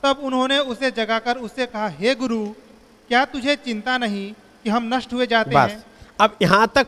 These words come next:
Speaker 2: पहुँचने से पहले कि बैकग्राउंड में लेके आता हूँ, उसी दिन जब सांझ हुई, तो उसने उनसे कहा, "आओ, हम पार चलें।" और वे भी नाव को छोड़कर जैसा वो था, वैसे ही उसे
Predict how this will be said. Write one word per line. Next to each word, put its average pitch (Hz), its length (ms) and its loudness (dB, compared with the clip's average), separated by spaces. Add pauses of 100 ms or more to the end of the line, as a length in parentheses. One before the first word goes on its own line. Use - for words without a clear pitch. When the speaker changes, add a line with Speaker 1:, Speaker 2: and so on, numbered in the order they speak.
Speaker 2:
पहुँचने 220 420 6
से 208 120 4
पहले 139 580 0 (840)
कि 214 120 -2
बैकग्राउंड 196 580 0
में 190 120 -2
लेके 143 260 2
आता 113 220 0
हूँ, 110 260 -8 (760)
उसी 240 240 6
दिन 254 180 2
जब 214 160 6
सांझ 202 300 2
हुई, 262 360 2 (440)
तो 247 100 6
उसने 220 280 4
उनसे 202 280 4
कहा, 196 160 6
"आओ, 196 340 8
हम 240 340 4 (340)
पार 170 180 10
चलें।" 87 360 -6 (1700)
और 254 140 8
वे 269 200 10
भी 294 120 6
नाव 254 240 8
को 254 140 4
छोड़कर 240 380 4
जैसा 208 300 4
वो 220 140 4
था, 214 100 4
वैसे 180 300 2
ही 208 60 2
उसे 196 240 0